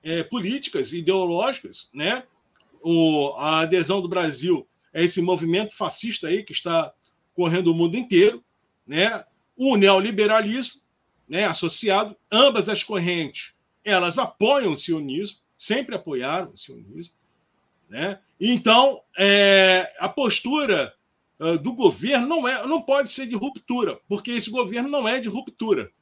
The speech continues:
O governo Lula não é uma ruptura com o neoliberalismo. Então, ele não pode agir rompendo com essa herança. Então, essa é a limitação. E até porque gente do próprio governo,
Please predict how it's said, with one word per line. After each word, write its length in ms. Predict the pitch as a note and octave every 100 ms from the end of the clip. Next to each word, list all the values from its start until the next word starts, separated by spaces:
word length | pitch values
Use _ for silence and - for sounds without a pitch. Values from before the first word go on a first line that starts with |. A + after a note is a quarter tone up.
| _
O 100 | C3+
governo 380 | C#3 E3+ A#3+ A#3+
Lula 260 | G#3 C#4+ D4
não 200 | D4+ A#3
é 300 | C4+ A3+ - _ _
uma 180 | - F#3+
ruptura 580 | D#3+ F3 - F#3+ G#3 A#3+
com 360 | - G#3+ B3 A#3 _
o 140 | G#3+ G#3+
neoliberalismo. 920 | G3 G#3+ A3 G#3 A#3 G#3+ G#3+ F3 - _ _ _ _ _
Então, 320 | E3 E3 A3+
ele 80 | B3+
não 180 | C#4+ E4
pode 360 | - A#3+ A#3+
agir 440 | B3+ G#3 E3+ C4+ B3 _ _
rompendo 800 | E3+ C#4+ G3+ A3 D#4 C#4 D#3+ G#2 _ _ _
com 180 | - B3
essa 340 | G#3+ G#3 G#3+ C4
herança. 520 | C4 A3 G#3+ - - _ _ _ _ _ _ _ _ _ _ _ _ _
Então, 200 | - F3+
essa 300 | F3+ A#3+ C#4
é 60 | C#4
a 20 |
limitação. 800 | C#4 C#4 D#4 C#4+ - C4+ C4+ C3 - _ _ _ _ _ -
E 100 | G3
até 320 | E3 G#3+ C4
porque 480 | - A#3+ - C#4 G3
gente 380 | C#3 A#3+ D#4+ A3
do 120 | G#3
próprio 320 | G#3+ F#3 C#4+
governo, 640 | G3 D#3 C#3+ D3+ C#3 A#2+